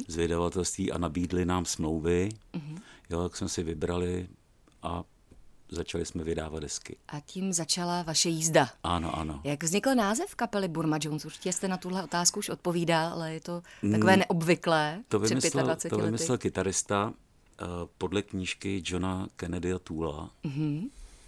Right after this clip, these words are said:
Speaker 1: Tak tam byl, tam byla postavička Burmy
Speaker 2: Mhm.
Speaker 1: Jonese, jo. Eh, asi na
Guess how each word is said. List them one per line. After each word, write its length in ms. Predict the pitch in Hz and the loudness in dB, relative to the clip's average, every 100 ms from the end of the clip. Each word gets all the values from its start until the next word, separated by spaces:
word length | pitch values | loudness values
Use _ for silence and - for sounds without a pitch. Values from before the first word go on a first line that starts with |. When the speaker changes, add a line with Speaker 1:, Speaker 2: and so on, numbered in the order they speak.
| - - | -20 -14
Speaker 1:
Tak 160 | 82 | -10
tam 180 | - 82 | -6 -2
byl, 280 | 85 90 82 - - - - - - _ - - - | 2 2 0 -8 -20 -20 -20 -20 -20 _ -20 -20 -14
tam 140 | - | -6
byla 120 | 92 90 | -2 -2
postavička 800 | 87 - 85 85 - 101 90 - - - - | -2 -4 -2 -4 -4 -2 -2 -4 -14 -20 -16
Burmy 720 | 67 67 90 87 92 92 107 - _ - | -8 -2 0 2 2 2 -2 -8 _ -10
Speaker 2:
Mhm. 220 | 135 147 220 - | -8 -8 -12 -12
Speaker 1:
Jonese, 560 | - 78 80 - 71 - _ _ _ _ 92 | -4 -2 -2 -4 -4 -8 _ _ _ _ -10
jo. 200 | 76 71 _ _ - - - - | -10 -12 _ _ -20 -20 -20 -12
Eh, 60 | - 80 | -8 -6
asi 300 | - - 90 | -2 -2 0
na 240 | 82 76 | -4 -8